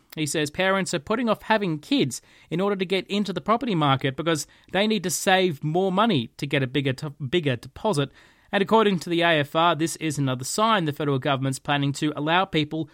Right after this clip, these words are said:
to access their superannuation in order to buy a property in the upcoming May budget. It comes as the Daily Telegraph says one in ten homes sold in New South Wales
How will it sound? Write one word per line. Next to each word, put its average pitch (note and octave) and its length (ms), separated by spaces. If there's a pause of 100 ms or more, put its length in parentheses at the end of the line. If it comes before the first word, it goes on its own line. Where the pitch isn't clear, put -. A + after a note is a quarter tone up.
(160)
to F#3 160
access F#3+ 500
their C3 200
superannuation B2 960
in C#3 160
order F3 260
to D3+ 140
buy C#3+ 180
a C#3 60
property C#3 480 (320)
in D#3+ 160
the D#3+ 80
upcoming C#3+ 560
May C3 360
budget. C#3 480 (400)
It E3 100
comes G3 260
as F3+ 140
the D#3 120
Daily E3 260
Telegraph D#3+ 460
says D3 280
one F3 360
in D3+ 220
ten F3 340
homes D#3+ 580
sold E3+ 300
in D#3 160
New D#3+ 140
South D3 360
Wales E3+ 440